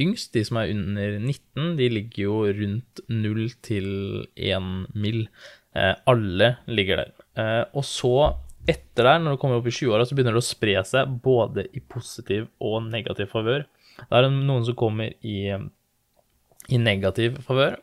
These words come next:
og positiv favør. Og her, eh, i undersøkelsen så er det jo nettoformue og ikke skattbare nettoformue, så det her blir jo på en måte reell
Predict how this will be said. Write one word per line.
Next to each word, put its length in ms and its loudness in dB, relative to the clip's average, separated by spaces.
og 380 2
positiv 460 -8
favør. 260 0
Og 80 4
her, 320 12
eh, 320 6
i 80 4
undersøkelsen 480 2
så 140 10
er 60 10
det 100 6
jo 80 2
nettoformue 880 2
og 100 2
ikke 240 0
skattbare 720 -2
nettoformue, 480 -4
så 140 -4
det 80 2
her 180 2
blir 220 2
jo 40 -2
på 60 -6
en 60 -4
måte 260 -2
reell 320 2